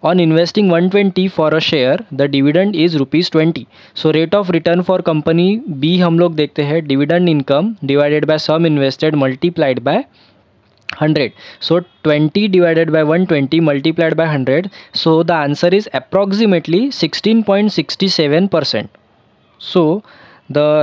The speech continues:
rate of return for company A is twenty percent and rate of return for company B is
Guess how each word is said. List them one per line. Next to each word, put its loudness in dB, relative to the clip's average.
rate -2
of -6
return 0
for 0
company 0
A 0
is 0
twenty 0
percent -2
and 0
rate -4
of 0
return 0
for -2
company 0
B -2
is -2